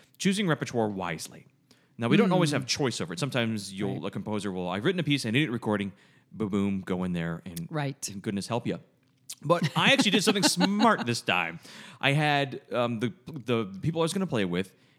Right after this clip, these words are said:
Speaker 1: and on repertoire that we played live at the Eastern Music Festival beforehand.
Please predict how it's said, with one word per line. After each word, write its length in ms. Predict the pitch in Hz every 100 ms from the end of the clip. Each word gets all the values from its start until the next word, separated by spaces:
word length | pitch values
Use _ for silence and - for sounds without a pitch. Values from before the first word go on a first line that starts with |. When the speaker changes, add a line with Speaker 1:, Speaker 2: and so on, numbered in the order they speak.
| -
Speaker 1:
and 120 | 117
on 120 | 104
repertoire 480 | 127 208 147 120 110
that 320 | 110 107 101
we 380 | 107 107 104 92 -
played 360 | - 131 127 113
live 500 | 104 107 110 98 92
at 100 | -
the 60 | -
Eastern 280 | 127 - 113
Music 260 | 107 98 95
Festival 340 | 90 - 90
beforehand. 800 | 85 92 - 87 80 65 - -